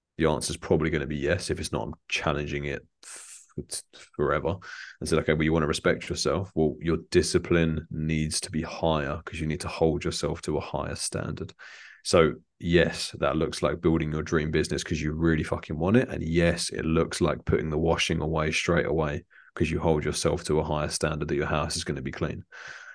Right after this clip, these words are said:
Um, so practicing discipline is going to make you respect yourself more because you do what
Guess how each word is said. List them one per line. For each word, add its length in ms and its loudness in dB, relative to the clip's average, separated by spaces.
Um, 600 4
so 400 8
practicing 540 0
discipline 600 2
is 200 0
going 420 4
to 120 0
make 340 2
you 60 2
respect 420 2
yourself 360 0
more 300 2
because 320 -8
you 80 -8
do 500 8
what 240 -2